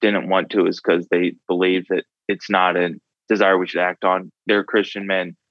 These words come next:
and some of us were more convicted in that, some were less. And some were convicted that, "Hey, I'm gonna wear it because I wanna show this community that I love them." Again, it's not necessarily a black and white issue. You know, some obviously wore it just because,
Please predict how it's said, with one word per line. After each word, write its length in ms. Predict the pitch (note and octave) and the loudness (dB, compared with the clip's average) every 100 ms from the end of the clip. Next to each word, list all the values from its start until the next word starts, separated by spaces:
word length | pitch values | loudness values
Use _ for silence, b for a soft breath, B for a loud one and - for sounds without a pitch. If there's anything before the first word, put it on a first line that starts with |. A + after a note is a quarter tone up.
| _ _ | _ _
and 180 | A2+ G#2+ | -2 0
some 220 | A#2+ G#2+ | 0 2
of 140 | G2 F#2+ | 2 0
us 180 | F#2 | -2
were 80 | G2+ | -4
more 220 | G2+ A#2+ | 0 2
convicted 400 | A#2+ A2 G#2+ G2+ G2+ | 0 0 0 0 -2
in 60 | |
that, 200 | G2+ - | -2 -4
some 180 | - G2 | -8 -6
were 100 | F#2+ | -2
less. 400 | F#2+ G2 F2+ - _ _ _ - | 2 2 0 -6 _ _ _ -6
And 120 | A#2 | -4
some 280 | G#2 C3+ C3+ | 0 0 2
were 160 | C3 B2 | 0 0
convicted 520 | A#2+ A2 G#2+ A2 F#2+ | -2 0 0 0 0
that, 180 | F#2 - | 0 0
"Hey, 500 | G2+ G2+ G2+ G2 G2 _ _ _ _ G#2 | 0 0 0 -4 -8 _ _ _ _ -6
I'm 120 | G2+ | -2
gonna 180 | G#2 F#2+ | 0 2
wear 220 | G2+ G#2+ | 2 2
it 80 | - | 0
because 260 | G#2 G2+ | -4 -2
I 60 | G2 | -2
wanna 320 | G2+ G2+ G2 - | -2 -4 -4 -8
show 440 | - G#2 G2 F#2+ - | -6 0 0 -2 -4
this 200 | G2+ F#2+ | -6 -6
community 400 | - G#2 G2 G2 | -6 -2 0 0
that 120 | F#2 | 2
I 100 | F2 | 2
love 260 | F#2 G#2+ A#2 | 2 2 2
them." 340 | A#2+ A#2 A2+ _ - | -2 -2 -10 _ -6
Again, 300 | G#2+ A2+ G2+ | 0 0 -2
it's 160 | - | -6
not 260 | G#2+ G#2+ G#2 | -2 -2 -2
necessarily 580 | G#2+ G2 E2+ G#2 G2+ F2+ | -8 -10 -4 0 2 0
a 40 | |
black 240 | F#2 F#2 F#2 | 0 0 -2
and 60 | F2+ | -4
white 220 | F2+ E2+ | -4 -2
issue. 240 | F#2 - | -4 -6
You 80 | D#2 - | -10 -8
know, 140 | E2 - _ _ | -8 -10 _ _
some 240 | B2 A#2+ G#2+ | -2 0 2
obviously 440 | G2+ G2+ - G2+ | 0 -2 -4 -6
wore 300 | F#2+ G2+ G2 | 0 0 0
it 100 | - | -2
just 160 | F#2+ - | -10 -8
because, 580 | F#2 F#2+ F2+ D#2 - | -6 -2 -2 -2 -8